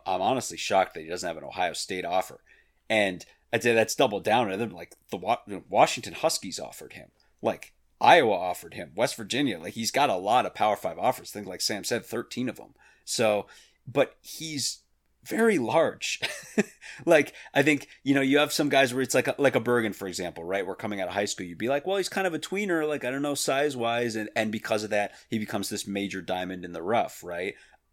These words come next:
Glover, if he, if he's gonna play linebacker, he's gonna be, like, six three, two twenty-five. He's gonna be enormous.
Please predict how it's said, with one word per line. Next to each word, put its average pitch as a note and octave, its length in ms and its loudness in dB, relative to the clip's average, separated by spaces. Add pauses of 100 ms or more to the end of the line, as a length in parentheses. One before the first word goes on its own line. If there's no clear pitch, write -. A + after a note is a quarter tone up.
(420)
Glover, F#3+ 600 0 (680)
if D#3 300 -2
he, G#3+ 220 -14 (260)
if C#3+ 100 -4
he's E3+ 140 -4
gonna D#4+ 140 2
play B2 180 -4
linebacker, C3 600 0
he's D3+ 180 -8
gonna C#4 160 0
be, D#3+ 100 2
like, G2+ 200 -2
six - 340 0
three, G3 240 -6
two - 180 -6
twenty-five. C3+ 680 0 (140)
He's D#3+ 180 -6
gonna G#3+ 120 2
be A3+ 160 0
enormous. A#2+ 880 -2